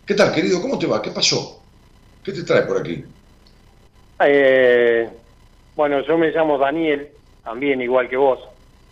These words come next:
Speaker 2: Este, y tengo algunos problemas, eh,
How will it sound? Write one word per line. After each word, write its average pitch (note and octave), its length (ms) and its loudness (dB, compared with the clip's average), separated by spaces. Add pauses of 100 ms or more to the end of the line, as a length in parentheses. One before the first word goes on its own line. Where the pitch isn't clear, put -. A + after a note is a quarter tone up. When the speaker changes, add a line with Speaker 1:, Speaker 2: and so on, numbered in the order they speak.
(2250)
Speaker 2:
Este, A#2 1160 0 (920)
y D3+ 120 -10
tengo E3 600 2
algunos D3 440 -8
problemas, C3+ 560 -4 (2250)
eh, G2 300 -20